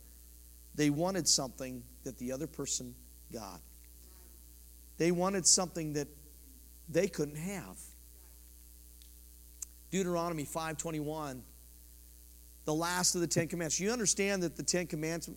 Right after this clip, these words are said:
is the two greatest commandments that Jesus wrote? Love the Lord your God with all your heart, soul, mind, and strength, and love your neighbor as your what?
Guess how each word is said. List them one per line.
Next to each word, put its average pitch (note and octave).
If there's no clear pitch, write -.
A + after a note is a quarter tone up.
is D#3
the D3
two F#3
greatest D#3+
commandments D3+
that C3+
Jesus C#3
wrote? D#3
Love F3
the F#3+
Lord F#3
your F3+
God F3
with E3+
all E3+
your F3+
heart, F3
soul, F#3
mind, F3
and D#3
strength, F3+
and D3
love E3
your D#3
neighbor E3
as D3+
your D3+
what? C3